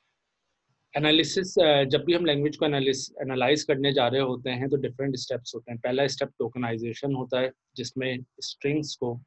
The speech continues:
sentences को words में तोड़ देते हैं। Second होता है उसका lexical analysis, हम बताते हैं उसकी part of speech क्या है,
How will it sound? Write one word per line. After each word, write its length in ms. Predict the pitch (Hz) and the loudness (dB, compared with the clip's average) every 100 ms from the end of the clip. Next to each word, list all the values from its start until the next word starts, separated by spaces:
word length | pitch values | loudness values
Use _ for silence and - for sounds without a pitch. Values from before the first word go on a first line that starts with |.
| _ | _
sentences 720 | - 127 117 120 113 151 143 | -4 -4 -4 -6 -2 -2 -2
को 260 | - 120 117 _ _ _ _ 120 | -6 -8 -10 _ _ _ _ 2
words 340 | 143 139 - | 2 2 -2
में 100 | 135 | -2
तोड़ 200 | 127 104 | -2 -4
देते 300 | 107 104 113 | -6 -12 -16
हैं। 120 | 110 _ _ _ _ _ _ _ | -20 _ _ _ _ _ _ _
Second 500 | - - 143 160 160 | -8 0 2 2 0
होता 320 | 143 143 147 135 | 0 2 4 2
है 180 | 139 | 4
उसका 400 | 143 135 - 156 | 2 0 -6 0
lexical 540 | 143 123 123 127 139 143 | 2 2 -2 -2 0 2
analysis, 640 | 135 135 131 123 147 135 | 2 0 -2 0 0 0
हम 180 | 123 120 | -2 -4
बताते 400 | 117 113 113 131 | -2 -4 -4 -4
हैं 120 | 127 | -4
उसकी 260 | 123 - 127 | -8 -8 -6
part 240 | 120 110 | -4 -6
of 100 | 113 | -8
speech 440 | 110 - 120 117 - | -12 -10 -12 -12 -4
क्या 160 | 135 | -2
है, 300 | 120 120 120 | -2 -2 -4